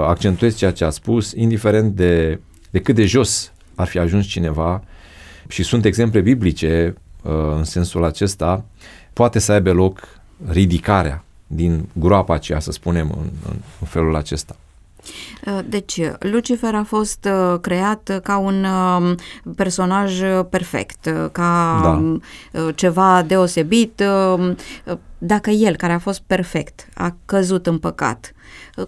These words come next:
Speaker 2: cum, uh, am putea noi să, um,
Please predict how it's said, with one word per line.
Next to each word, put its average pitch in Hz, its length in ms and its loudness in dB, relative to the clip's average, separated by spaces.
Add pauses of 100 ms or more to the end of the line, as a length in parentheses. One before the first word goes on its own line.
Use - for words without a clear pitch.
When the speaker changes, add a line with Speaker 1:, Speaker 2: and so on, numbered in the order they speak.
(420)
Speaker 2:
cum, 269 340 6
uh, 254 320 2
am 233 120 2
putea 247 300 2
noi 240 480 4 (140)
să, - 280 -4
um, 208 720 0